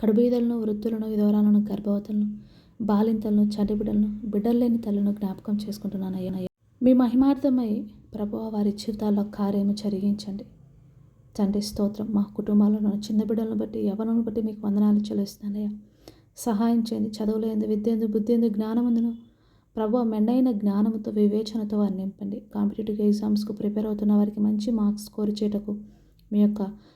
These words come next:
జ్ఞానమును దయచేయండి. మంచి ప్లేస్‌మెంట్స్ దయచేయండి. మంచి జాబ్స్‌ను దయచేయండి తండ్రి.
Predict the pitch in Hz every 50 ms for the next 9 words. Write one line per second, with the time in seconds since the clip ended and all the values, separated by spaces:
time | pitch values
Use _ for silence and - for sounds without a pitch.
0 | _ _ 208 196 - 208 208 202 208 208 208 202 202 202 - 202 196 190 202 208
1 | 208 - - 196 202 196 - - - 214 202 202 - 220 214 - 208 214 220 208
2 | - 233 226 214 208 208 196 196 196 202 208 - - 202 202 208 208 208 208 -
3 | 240 202 208 220 220 226 247 240 - - 254 226 226 214 208 208 208 208 - 202
4 | 190 202 208 - 190 185 196 208 208